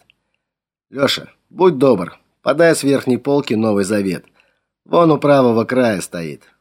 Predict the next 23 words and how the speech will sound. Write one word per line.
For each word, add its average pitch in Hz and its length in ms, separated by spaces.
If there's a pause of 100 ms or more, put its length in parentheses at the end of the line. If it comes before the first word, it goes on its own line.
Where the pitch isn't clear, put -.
Спаси - 460
тебя, 101 160
Господи. 80 520 (560)
Читаете 165 540
эту 156 200
книгу? 110 460 (380)
Читаем, 120 520
батюшка, 127 440
конечно, 110 640
потихоньку 123 540
читаем. 101 600 (920)
Ну 170 120
тогда 156 300
давайте 135 420
сейчас 127 460
вместе 107 340
почитаем. 76 680 (540)
Что 165 260
там 160 180
написано 127 560
про 120 140
печати-то? 90 760 (720)
Так, 104 460